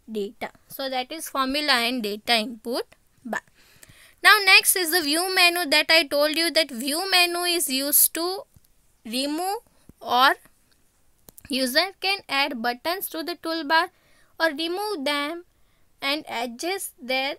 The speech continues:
in a sequence. So you can add or remove toolbars as shown in a figure five point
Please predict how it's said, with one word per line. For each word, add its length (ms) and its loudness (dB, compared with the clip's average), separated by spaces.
in 240 -10
a 120 -4
sequence. 680 -12
So 140 -2
you 280 -2
can 200 4
add 280 6
or 100 0
remove 420 -4
toolbars 560 0
as 200 -2
shown 400 0
in 140 -4
a 80 -8
figure 460 -6
five 400 -8
point 300 0